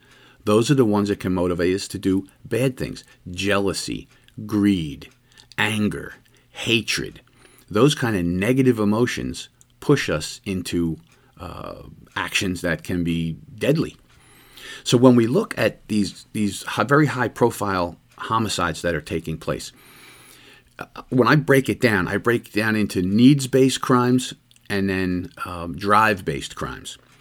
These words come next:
So when you look at, what's the difference between the two? Well, a need-based crime could be somebody who commits burglaries because they need stuff.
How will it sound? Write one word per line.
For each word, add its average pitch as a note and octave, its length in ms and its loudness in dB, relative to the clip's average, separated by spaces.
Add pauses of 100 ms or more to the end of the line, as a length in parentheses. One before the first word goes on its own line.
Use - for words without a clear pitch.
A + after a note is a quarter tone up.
(380)
So - 160 -2
when G#2+ 140 2
you A2 80 2
look C#3+ 180 2
at, D3+ 100 0
what's D3+ 220 2
the C#3+ 80 2
difference B2+ 300 0
between G2+ 180 0
the E2 80 -2
two? - 160 -4
Well, A2 220 0
a G#2+ 60 4
need-based B2 600 2
crime F2+ 260 0
could F#2+ 120 -6
be F#2+ 60 -2
somebody G#2 320 -2
who G2+ 140 -4
commits G2 300 -4
burglaries F2+ 640 0
because F#2 380 -4
they F#2 200 0
need F#2+ 460 -4
stuff. - 680 -8